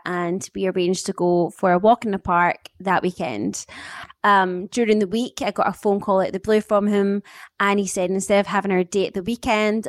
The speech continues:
let's meet midweek. If, you know, are you free today to meet?" And, um, it was a nice sunny day in Glasgow, and I thought, you know, I love the spontaneity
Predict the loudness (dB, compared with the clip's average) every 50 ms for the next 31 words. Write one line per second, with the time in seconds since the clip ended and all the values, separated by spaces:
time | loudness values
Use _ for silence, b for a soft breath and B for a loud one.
0 | -8 -6 -2 0 0 0 0 -2 -6 -4 -2 -2 -2 0 0 0 0 -2 -2 -4
1 | -6 -4 -4 -6 -6 -6 -6 -6 -6 -10 -10 -8 -8 -6 -2 0 2 2 2 2
2 | 0 -2 -2 -2 -2 -4 -6 -8 -10 -8 -10 -8 -6 -4 -2 -2 -4 -4 -4 -2
3 | 0 2 2 2 0 B B B B B B B _ -4 -2 0 0 0 0 0
4 | 0 0 0 0 -2 -4 -6 -8 -12 -14 _ -10 -8 -6 -2 -2 0 0 -2 -2
5 | -2 -2 0 0 0 0 -2 -2 -2 -2 -2 -2 0 2 2 2 2 0 -2 -2
6 | 0 0 0 0 0 -2 -4 -6 -6 -6 -6 -6 -6 -4 -2 -2 0 0 0 2
7 | 2 0 0 0 -4 -6 -6 -6 -2 0 2 2 2 0 -4 -4 -2 0 0 0
8 | 0 -2 -2 0 0 0 0 B